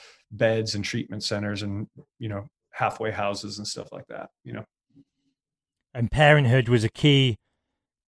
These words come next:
Speaker 2: inspira-, like, inspirational driving force, was it? That was, like, one of the main ones you would say that definitely helped you pull it together and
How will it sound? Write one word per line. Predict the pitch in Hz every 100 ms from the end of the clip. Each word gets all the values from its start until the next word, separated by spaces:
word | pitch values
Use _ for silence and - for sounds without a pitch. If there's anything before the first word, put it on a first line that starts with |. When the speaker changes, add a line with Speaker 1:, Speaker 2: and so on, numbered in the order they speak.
| _ _ _
Speaker 2:
inspira-, | 147 127 - 139 123
like, | 120 113
inspirational | 131 120 - 127 127 - 123
driving | 107 127 127 110 110
force, | - 123 113 -
was | 113 110
it? | 120 -
That | 127 110
was, | 107
like, | 110 110
one | 104 113
of | 107
the |
main | 110 113 113
ones | 110 104
you | 101
would | 107
say | - 123 113
that | 107 110 - -
definitely | 120 110 123 113
helped | 110 113 -
you | 110
pull | - 123
it | 110
together | 110 113 120 113 113
and | 101